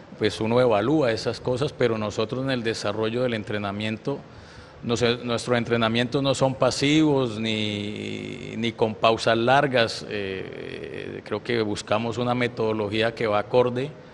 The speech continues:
a lo que se exige hoy día en el mundo, ¿no?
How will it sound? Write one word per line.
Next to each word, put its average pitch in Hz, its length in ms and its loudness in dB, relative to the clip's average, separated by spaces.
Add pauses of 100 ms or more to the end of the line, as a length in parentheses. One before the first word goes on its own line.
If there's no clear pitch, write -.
(680)
a 104 100 2
lo 104 220 0
que 101 320 4
se 107 140 0
exige 120 360 0
hoy 123 140 4
día 131 180 0
en 123 80 -2
el 110 100 0
mundo, 117 380 0
¿no? 107 180 -4